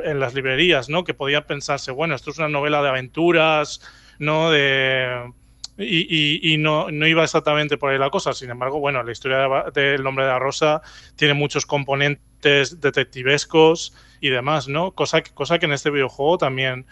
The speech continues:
también los tiene. Eh, bueno, los creadores de, del juego fueron, eh, Paco Menéndez y, y Juan, y Juan del Can. Eh, fue producido, pues ya digo, por Opera Soft.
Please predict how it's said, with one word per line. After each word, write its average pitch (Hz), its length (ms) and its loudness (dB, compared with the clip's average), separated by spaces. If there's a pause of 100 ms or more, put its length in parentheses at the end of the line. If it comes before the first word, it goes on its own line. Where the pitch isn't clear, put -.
(160)
también 131 300 -2
los 123 200 -8
tiene. 156 320 0 (400)
Eh, 143 840 4 (380)
bueno, 165 200 4
los 139 180 2
creadores 170 720 6
de, 185 240 6
del 160 220 2
juego 190 560 4
fueron, 185 640 4
eh, 147 460 2
Paco 165 220 2
Menéndez 165 560 0
y, 143 280 -2
y 135 40 -4
Juan, 151 400 0
y 156 100 -6
Juan 151 260 -4
del 135 180 -2
Can. 190 340 0 (640)
Eh, 135 500 4
fue 156 160 0
producido, 156 500 2
pues 143 140 0
ya 147 140 4
digo, 143 240 2
por 131 120 0
Opera 143 300 0
Soft. - 460 0